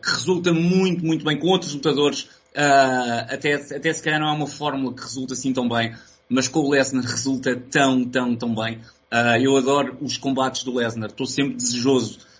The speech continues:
ah, de ver, seja qual for o adversário. É, é-me quase indiferente.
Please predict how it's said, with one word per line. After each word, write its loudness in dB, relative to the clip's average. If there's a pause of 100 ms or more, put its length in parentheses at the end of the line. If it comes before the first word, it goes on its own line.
(200)
ah, 4
de -2
ver, 4
seja 2
qual -2
for -4
o 0
adversário. -2
É, -2
é-me -2
quase 0
indiferente. -4